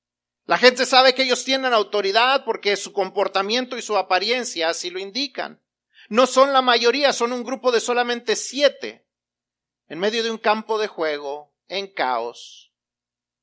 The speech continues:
con más de cien jugadores y entrenadores.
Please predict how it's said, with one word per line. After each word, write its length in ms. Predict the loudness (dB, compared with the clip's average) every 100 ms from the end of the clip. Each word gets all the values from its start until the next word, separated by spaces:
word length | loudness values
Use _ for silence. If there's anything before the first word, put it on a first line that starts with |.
| _
con 140 | -14 -2
más 180 | -2 0
de 80 |
cien 240 | -6 -6 -8
jugadores 1120 | -8 -4 -2 -2 -4 -6 -12 -18 -20 -20 _ _ _ _ _ _ _ _ _ _ _ _ _ _ _ _ _ _ _ _ _ _ _ -20
y 140 | -12 -10
entrenadores. 1120 | -10 -10 -10 -8 -10 -10 -12 -14 -20 -20 _